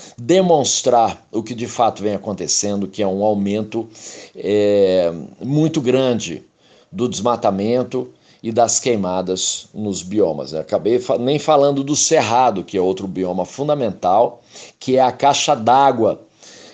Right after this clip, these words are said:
é, do, do, do Brasil, que tem muita água, mas que está sendo afetado também, é, pelo avanço da soja, da pecuária, do boi, é, e que tem tido também no, nos,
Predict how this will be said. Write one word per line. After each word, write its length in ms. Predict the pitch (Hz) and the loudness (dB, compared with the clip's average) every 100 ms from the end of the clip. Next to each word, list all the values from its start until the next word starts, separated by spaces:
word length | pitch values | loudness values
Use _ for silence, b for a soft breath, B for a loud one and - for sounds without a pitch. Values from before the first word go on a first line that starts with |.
| B | B
é, 440 | 107 107 107 104 | 0 4 4 4
do, 380 | 101 113 113 104 | 2 2 2 2
do, 460 | 95 107 104 92 90 | 0 0 2 0 -4
do 340 | 95 98 107 117 | -8 -8 -6 0
Brasil, 580 | 120 110 98 95 123 | 4 4 2 -4 -4
que 160 | 139 139 | -4 -6
tem 260 | 104 123 120 | -2 -2 -2
muita 560 | 120 131 151 165 156 | -4 -2 0 0 2
água, 300 | 123 110 123 | 4 4 2
mas 240 | 123 143 - | 0 -2 -2
que 60 | |
está 220 | - 175 147 | -4 -2 -2
sendo 280 | - 160 | -2 0
afetado 640 | 165 - 185 185 120 117 117 | -2 -2 -4 0 2 0 -2
também, 520 | 139 123 98 98 95 B B B B - | -4 -2 -2 -2 -6 B B B B -2
é, 200 | 95 95 | 2 2
pelo 280 | - 117 104 | 2 2 2
avanço 520 | 76 107 107 - 98 | 2 -2 -2 -4 -4
da 120 | 78 | -4
soja, 760 | - - 123 127 113 87 92 80 _ | -4 0 4 4 4 0 -2 -4 _
da 140 | 85 90 | -6 -4
pecuária, 760 | 98 95 - 92 113 113 104 | -4 -6 -2 2 2 2 0
do 100 | 82 | -4
boi, 560 | 73 82 113 120 113 107 B B B B B | -8 -4 0 0 0 -6 B B B B B
é, 580 | 85 92 90 90 82 73 | -4 -2 0 0 -2 -2
e 140 | - 85 | -6 -12
que 880 | - 107 101 98 90 82 76 67 - - | -10 -6 -4 -4 -4 -4 -6 -8 -10 -8
tem 180 | 107 | -6
tido 340 | 98 - 98 90 | -6 -8 -10 -6
também 320 | 104 95 98 | -4 -2 -2
no, 240 | 98 90 | -4 -6
nos, 640 | 76 98 87 - - - | -6 -8 -6 -8 -8 -10